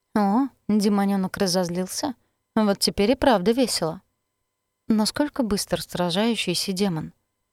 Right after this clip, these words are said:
Ровно настолько, чтобы комната плыла перед глазами,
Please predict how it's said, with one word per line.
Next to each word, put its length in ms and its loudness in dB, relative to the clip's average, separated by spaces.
Ровно 340 0
настолько, 640 -2
чтобы 360 0
комната 500 0
плыла 380 -2
перед 300 -6
глазами, 580 -4